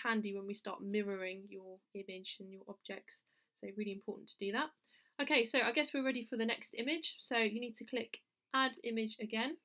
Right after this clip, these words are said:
I'm gonna scroll down, and remember you need to set your view first of all, uh, set, sorry, set your image axis. Um, this time we're gonna go for the X axis, and we're gonna set it on the right. And now you're ready to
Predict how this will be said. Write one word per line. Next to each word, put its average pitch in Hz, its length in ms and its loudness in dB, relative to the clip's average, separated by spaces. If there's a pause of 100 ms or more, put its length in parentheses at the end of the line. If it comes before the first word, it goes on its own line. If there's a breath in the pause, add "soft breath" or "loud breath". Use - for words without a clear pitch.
(920)
I'm 220 60 -4
gonna 220 180 0
scroll 214 300 -2
down, 233 360 0 (600)
and 220 480 4
remember 226 240 2
you 226 100 2
need 220 140 2
to 226 80 -6
set - 240 -4
your 226 200 -2
view 220 240 4
first 214 360 -4
of 202 80 -6
all, 233 280 2 (120)
uh, 202 280 0
set, - 360 -6
sorry, 196 280 -8
set - 200 0
your 208 120 0 (100)
image 220 340 2
axis. 226 580 -4 (100)
Um, 208 320 -4 (280 loud breath)
this 240 160 0
time 220 160 2
we're 220 80 4
gonna 220 160 4
go 214 240 2
for - 60 -8
the - 160 -4
X - 300 -4
axis, - 580 -4 (340 soft breath)
and 202 80 -4
we're 196 80 -2
gonna 196 160 -2
set 208 220 -4
it - 100 -4
on 196 140 -4
the 185 220 -8
right. 196 500 -4 (720)
And 202 180 -2
now 214 120 2
you're 196 180 0
ready 196 320 -2
to 196 160 0